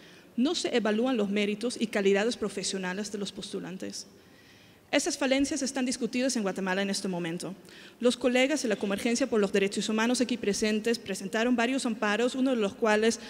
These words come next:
ha sido otorgado provisionalmente. Sin embargo, no hay una decisión en definitiva todavía y aunque existiera, se les recuerda que los amplios márgenes de discrecionalidad de esas comisiones de postulación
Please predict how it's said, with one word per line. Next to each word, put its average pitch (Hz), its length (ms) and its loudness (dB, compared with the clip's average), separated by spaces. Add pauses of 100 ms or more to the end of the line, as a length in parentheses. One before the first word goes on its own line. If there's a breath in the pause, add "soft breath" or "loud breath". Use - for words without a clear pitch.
(180 loud breath)
ha 202 80 -6
sido 233 280 2
otorgado 214 460 0
provisionalmente. 180 880 -4 (520 loud breath)
Sin 302 240 4
embargo, 269 560 4 (180 loud breath)
no 285 260 4
hay 330 140 0
una 339 220 0
decisión 220 440 0
en 254 80 0
definitiva 208 600 0
todavía 202 600 -2
y 240 140 0
aunque 233 220 -2
existiera, 208 800 0
se 233 180 -4
les 208 160 0
recuerda 214 460 0
que 233 120 -4
los 190 260 -4
amplios 269 440 2
márgenes 254 580 0
de 226 60 -6
discrecionalidad 190 880 -2 (300 loud breath)
de - 100 0
esas 262 260 -2
comisiones 269 540 -2
de 285 60 -8
postulación 214 640 -2